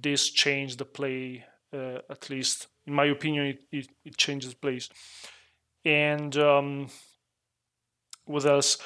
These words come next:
Uh, yeah, the first, the first manuscript, uh, of the, of the Monte book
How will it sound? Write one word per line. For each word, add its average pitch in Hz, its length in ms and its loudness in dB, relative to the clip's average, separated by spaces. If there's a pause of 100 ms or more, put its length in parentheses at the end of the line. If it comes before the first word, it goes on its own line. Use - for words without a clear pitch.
(840)
Uh, 135 460 0
yeah, 151 200 2 (440)
the 147 160 -4
first, 208 640 4 (420)
the 147 180 -2
first 165 540 0
manuscript, 160 840 0 (420)
uh, 131 560 -2 (260)
of 123 240 -4
the, 123 840 -2 (460)
of 123 180 -4
the 139 80 0
Monte 160 320 2
book 160 520 0